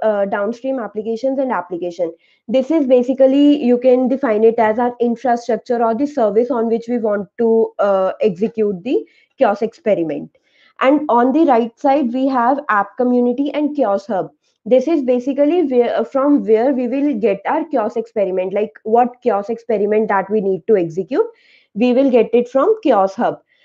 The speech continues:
App community is basically, uh,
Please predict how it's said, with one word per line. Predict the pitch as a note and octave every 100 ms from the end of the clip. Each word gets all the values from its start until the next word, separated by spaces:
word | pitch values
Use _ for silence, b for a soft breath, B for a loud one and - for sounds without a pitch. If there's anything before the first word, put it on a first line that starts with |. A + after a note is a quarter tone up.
| b b
App | B3+ C#4+ D4
community | F4 D#4+ D#4 D4+ D4+ E4+ F4
is | E4 D4+
basically, | A#3 A#3+ A#3 B3+ C4+ C4+ D#4 E4 -
uh, | A3 G#3 G3 F#3+